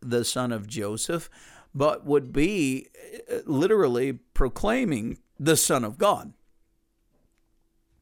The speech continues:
And that's exactly what they receive. You look down at verse number forty-one, and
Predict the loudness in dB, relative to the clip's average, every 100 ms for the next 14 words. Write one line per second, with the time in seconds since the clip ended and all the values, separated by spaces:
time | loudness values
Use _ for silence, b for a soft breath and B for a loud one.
0 | _ -2 2 2 0 -10 0 2 2 0
1 | -4 -2 -2 -2 -4 -4 -4 -2 0 -2
2 | -6 B B B 2 2 0 0 -2 -2
3 | -2 -2 -2 -4 -4 -4 -2 -2 -2 -2
4 | -2 -4